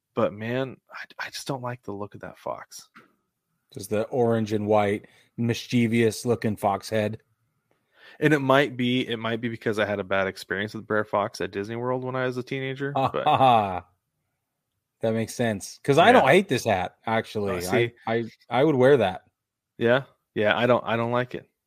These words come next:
Speaker 1: I don't like it one bit.
Speaker 2: Interesting.
Speaker 1: Don't love it. He tried to break my sunglasses. He pulled them off my face and tried to break 'em.
Speaker 2: What? Okay,
Speaker 1: So,
Speaker 2: I hate him.
Speaker 1: yeah.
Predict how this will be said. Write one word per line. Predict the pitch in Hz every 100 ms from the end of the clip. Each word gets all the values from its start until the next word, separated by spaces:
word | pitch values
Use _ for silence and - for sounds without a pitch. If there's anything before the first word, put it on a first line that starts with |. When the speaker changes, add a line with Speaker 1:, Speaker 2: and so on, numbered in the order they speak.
| 110
Speaker 1:
I |
don't | 113 117
like | 117
it | 120 110
one |
bit. | -
Speaker 2:
Interesting. | 113 120 120 135 85 - _ _ _ _ _
Speaker 1:
Don't | 113 117
love | 117
it. | 95 _ -
He | 143
tried | 190
to | 156
break | 147
my | 113
sunglasses. | - 110 92 82 - 104
He | 117
pulled | - 127
them | 113
off | 104
my | -
face | 107 101
and | -
tried | -
to | -
break | - 60
'em. | - - _ _ _ _
Speaker 2:
What? | 240 254 285 240 - - -
Okay, | 185 156 151
Speaker 1:
So, |
Speaker 2:
I | 147
hate | 135 139
him. | 131 123 - - _ _ _ _
Speaker 1:
yeah. | - 95